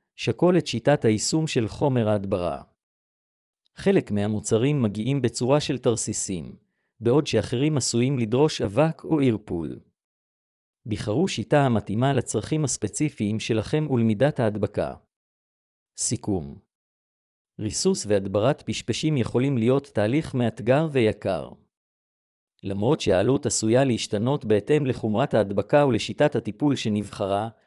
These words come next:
ישנה חשיבות מכרעת לתעדף את היעילות והבטיחות של תהליך ההדברה.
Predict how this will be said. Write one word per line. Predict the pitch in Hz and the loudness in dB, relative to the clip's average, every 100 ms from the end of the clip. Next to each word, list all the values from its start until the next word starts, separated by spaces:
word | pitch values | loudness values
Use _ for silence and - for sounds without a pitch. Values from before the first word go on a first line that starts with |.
| _ _ - | _ _ -12
ישנה | 101 - 147 | -8 -2 0
חשיבות | - 127 - 101 151 - | 0 -2 -2 -2 -2 -2
מכרעת | 120 - 113 143 - | -4 0 2 2 0
לתעדף | 120 120 135 151 123 | 0 2 2 0 0
את | |
היעילות | 110 107 110 143 147 107 | 0 0 0 0 0 0
והבטיחות | 107 98 113 156 160 | -2 -2 -6 -4 -2
של | - 113 | -2 0
תהליך | 127 117 131 - | 0 2 0 0
ההדברה. | 107 98 98 87 82 | -4 -2 -4 -2 -4